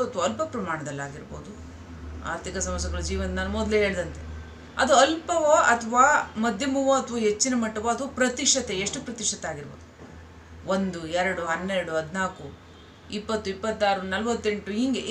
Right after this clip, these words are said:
ಎಷ್ಟು ನೂರರಲ್ಲಿ ಎಷ್ಟು ಪ್ರತಿಶತ ಬೇಕಾದ್ರೂ ಆಗಿರ್ಬೋದು, ಅದು ಸಮಸ್ಯೆಗಳ ನಿವಾರಣೆ, ಹಾಗೆ ಇಷ್ಟಾರ್ಥಗಳು ನೆರವೇರುವಿಕೆ ಆಗಿರ್ಬೋದು. ಅಂದ್ರೆ ಕಾರ್ಯ ಆಗ್ತಾ ಇದೆ ಆದ್ರೆ ಪೂರ್ಣವಾಗಿಲ್ಲ ಅಂದರೂ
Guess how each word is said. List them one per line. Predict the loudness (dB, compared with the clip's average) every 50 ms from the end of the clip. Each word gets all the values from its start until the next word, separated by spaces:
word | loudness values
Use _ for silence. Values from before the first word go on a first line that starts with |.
| 0
ಎಷ್ಟು | 0 0 0 -2 -2 0
ನೂರರಲ್ಲಿ | 2 2 2 2 4 4 4 4 4 4 4 4
ಎಷ್ಟು | 2 2 -2
ಪ್ರತಿಶತ | -6 -6 -6 -6 -4 -6 -6 -6 -6 -6 -6 -8
ಬೇಕಾದ್ರೂ | -8 -8 -8 -10 -8 -6 -6 -8
ಆಗಿರ್ಬೋದು, | -8 -8 -12 -16 -18 -20 -20 -20 -20 -20 -20 -20 -20 -20 -20 -20 -20 -20 -20 -20 -20 -20 -20 -20 -20 -20 -20 -20 -20 -16 -12
ಅದು | -6 -4
ಸಮಸ್ಯೆಗಳ | -4 -4 -4 -2 0 0 0 2 2 2 4 4
ನಿವಾರಣೆ, | 4 4 6 6 6 6 6 6 4 2 0 -2 -4 -4 -2
ಹಾಗೆ | -2 0 0 2 2 2 2 0 -2 -6 -12 -16 -8 -2 2 4
ಇಷ್ಟಾರ್ಥಗಳು | 6 6 4 2 -2 -2 0 0 0 -2 -6 -6 0 0 2 4 4 4 2 2 0 -2 -2 -4 -8 -10 -14 -20 -20 -20 -14 -6
ನೆರವೇರುವಿಕೆ | -2 -2 0 0 0 0 0 0 -2 -4 -6 -6 -6 -6 -6 -4 -4 -4 -4 -6 -8 -12 -16 -18 -18 -18 -20 -20 -20 -20 -20 -20 -20 -20 -20 -20 -18 -6 0
ಆಗಿರ್ಬೋದು. | 2 2 4 4 2 0 -2 -2 -4 -6 -6
ಅಂದ್ರೆ | -8 -6 -6 -6 -6 -8 -8
ಕಾರ್ಯ | -8 -6 -2 -2 -2 -2 -2 0 2 4 4 4 4 4 4
ಆಗ್ತಾ | 6 6 4 2 -2 0 4 4 6
ಇದೆ | 6 4 2
ಆದ್ರೆ | 2 0 0 -2 -2 0
ಪೂರ್ಣವಾಗಿಲ್ಲ | 2 2 4 4 4 6 8 8 8 8 6 4 0 0 2 6 8 10 10 10 8 6 4 4 4
ಅಂದರೂ | 4 4 4 4 4 2 2 0 0 0 0